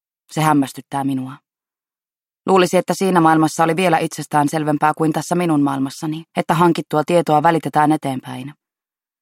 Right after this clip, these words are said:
Kirjoittajilla tuntuu usein olevan tarve korostaa, ettei heidän hankkeensa ollut lähtöisin omahyväisyydestä, että heitä pyydettiin kirjoittamaan ja että he harkitsivat pitkään ennen kuin suostuivat. Miten kummallista.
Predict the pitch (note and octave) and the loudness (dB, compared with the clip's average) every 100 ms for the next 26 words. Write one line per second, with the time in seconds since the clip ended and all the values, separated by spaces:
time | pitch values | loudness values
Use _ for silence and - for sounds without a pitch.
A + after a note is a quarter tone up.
0 | _ _ _ _ _ _ _ - F3+ E3 | _ _ _ _ _ _ _ -4 0 2
1 | D3+ C#3+ D#3 D3+ D3+ E3 D#3+ E3 F3 E3+ | 2 0 0 0 0 -2 -2 -2 -2 0
2 | D#3 D#3 D#3 D#3 F3+ E3 D3 F3 D#3+ C3 | 2 2 2 2 2 0 -2 -2 -2 -4
3 | - D3 D#3 E3+ _ E3 - D#3 D#3 D3+ | -12 -14 -14 -18 _ -6 0 0 2 2
4 | C#3+ D#3+ - C#3+ C#3+ D3+ D3+ E3+ D3 D3 | 2 2 0 -4 0 -2 0 -2 0 -4
5 | D3 D#3 F3 E3 D3 C#3 C#3+ - D3 D3+ | -2 -2 0 0 0 0 -2 -2 -8 -8
6 | - F3 D#3+ _ _ _ - F3+ F3 F#3 | -12 -14 -16 _ _ _ -8 0 2 4
7 | E3+ - F#3+ D#3 - D#3 D3+ E3 C#3+ C3+ | 2 0 0 0 -2 -2 0 -4 -6 -8
8 | C#3+ C#3+ D3 F3 _ _ _ _ _ - | -10 -8 -10 -14 _ _ _ _ _ -2
9 | D3+ D3 D3+ D3 D#3+ C#3+ - C#3+ - F3 | -2 0 0 2 0 -2 -6 -6 -4 -4
10 | - C#3+ C#3+ D3 C#3+ D3+ D3 D3+ - C3 | -2 0 2 2 2 0 0 -4 -6 -14
11 | B2+ - _ _ _ _ _ _ _ _ | -16 -20 _ _ _ _ _ _ _ _
12 | _ _ _ _ - E3+ D3+ F3 C#3+ C3+ | _ _ _ _ -6 0 0 0 -2 -4
13 | C3+ - D#3 | -10 -14 -18